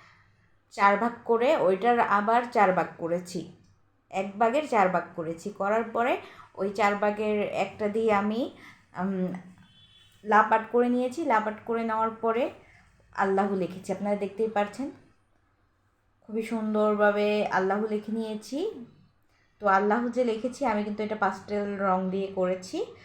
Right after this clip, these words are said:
আর এই যে ম্যাজিক কলম,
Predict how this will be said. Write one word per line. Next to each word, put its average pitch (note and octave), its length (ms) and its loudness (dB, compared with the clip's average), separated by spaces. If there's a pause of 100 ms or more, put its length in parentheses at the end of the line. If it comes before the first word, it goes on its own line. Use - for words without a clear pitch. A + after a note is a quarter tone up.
(420)
আর E3+ 200 2 (1160)
এই F3 160 -4
যে F#3 240 2 (1900)
ম্যাজিক G#3+ 460 0
কলম, F#3+ 340 4